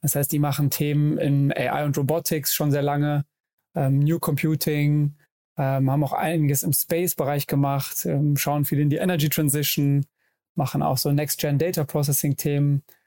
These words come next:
Also wirklich sehr, sehr spannende, äh, Sachen, die die machen. Ähm, und vielleicht kennt man ein paar Portfoliounternehmen. esa Aerospace ist wahrscheinlich dem einen oder anderen Begriff. Ähm, das ist so quasi die europäische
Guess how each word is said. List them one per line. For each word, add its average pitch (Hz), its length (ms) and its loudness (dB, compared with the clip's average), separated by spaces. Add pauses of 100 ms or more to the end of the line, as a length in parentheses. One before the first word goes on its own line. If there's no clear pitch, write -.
Also 139 180 2
wirklich 160 320 0
sehr, 165 160 0
sehr 151 140 0
spannende, 151 680 0 (240)
äh, 143 160 2
Sachen, 147 260 0
die 139 120 2
die 139 80 2
machen. 139 460 0 (560)
Ähm, 143 500 2 (260)
und 147 340 0 (160)
vielleicht 151 240 -4
kennt 185 100 -2
man 170 120 2
ein 139 40 0
paar 156 160 -2
Portfoliounternehmen. 156 1000 0 (100)
esa 156 260 2
Aerospace 151 760 0
ist 147 160 -2
wahrscheinlich 147 320 0
dem - 160 -2
einen 147 160 -2
oder 143 80 0
anderen 143 260 2
Begriff. 139 460 -2 (400)
Ähm, 135 200 2
das 135 140 2
ist 139 160 -2
so 131 140 0
quasi 135 320 0
die 151 200 2
europäische 147 1000 0